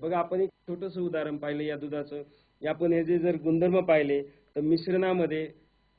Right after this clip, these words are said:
त्याच्या घटक पदार्थाचे गुणधर्म कायम राखले जातात, ज्याप्रमाणे पाण्याचे गुणधर्म दुधामध्ये कायम राखले जातात. हे आपल्याला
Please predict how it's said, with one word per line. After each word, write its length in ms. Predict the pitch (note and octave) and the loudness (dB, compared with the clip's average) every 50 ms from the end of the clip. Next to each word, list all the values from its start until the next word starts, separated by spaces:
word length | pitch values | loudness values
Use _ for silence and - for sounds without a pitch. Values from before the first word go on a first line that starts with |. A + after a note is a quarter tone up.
| _ - | _ -10
त्याच्या 640 | C#3 C#3+ - - - _ - E3 E3+ E3 - F#3 F3 F3 | -10 -10 -10 -14 -10 _ -2 -2 -2 -2 -2 -2 -2 -2
घटक 360 | D3 D3+ E3+ E3 G#3 - - | -2 -4 -6 -4 -6 -4 -4
पदार्थाचे 520 | - D#3+ D#3 D#3 D3 C#3+ D#3 D3+ C#3+ D#3 | -4 -2 -2 -2 -4 -4 -6 -8 -8 -8
गुणधर्म 440 | D3 D3+ D3+ D3+ D3+ D3+ C#3+ C#3+ D3+ | -6 -4 -4 -4 -4 -6 -6 -6 -8
कायम 360 | D3 - - E3 F3 F3 F3 | -8 -4 -4 0 0 2 2
राखले 300 | E3 D#3+ D#3 D#3 D3 C#3+ | 0 0 -2 -4 -6 -6
जातात, 300 | C3+ C#3+ C#3+ - C#3+ C#3 | -6 -6 -6 -6 -6 -6
ज्याप्रमाणे 640 | C3 B2 D#3+ D#3+ D#3+ D#3+ D3+ D3 C#3+ C#3 C#3 C#3+ C#3+ | -4 0 0 0 0 0 -2 -2 -2 -2 -2 -4 -4
पाण्याचे 440 | - C#3+ C#3+ D3 D3 C#3+ C#3+ D#3+ | -4 -4 -4 -2 -4 -4 -6 -6
गुणधर्म 440 | D#3 D3+ D3+ D3 D3 D#3 D#3 D3+ C#3+ | -8 -6 -6 -4 -4 -4 -4 -4 -4
दुधामध्ये 580 | C3+ C3 C#3 C3 C#3 C3+ C3 C3 C3+ D#3+ G3+ G#3+ G#3 - _ _ _ _ _ - | -6 -6 -6 -4 -4 -4 -4 -6 -6 -8 -8 -8 -10 -12 _ _ _ _ _ -8
कायम 260 | D3+ C#3+ D3 D3+ D3 | -6 -4 -2 -2 -2
राखले 400 | C#3 C3 B2+ C3+ C3+ D3+ F#3 A#3+ - - - _ _ _ _ _ B2 B2 | -2 -4 -6 -6 -6 -6 -6 -6 -8 -12 -20 _ _ _ _ _ -12 -8
जातात. 300 | D#3 C#3+ D3 D3 D3+ D#3 | -8 -6 -6 -8 -10 -10
हे 120 | D3+ D3 D3+ | -8 -6 -4
आपल्याला 460 | C#3 C#3 C#3 C#3+ C#3+ C#3+ D3 D#3 E3+ | -4 -4 -4 -4 -4 -2 -2 -4 -6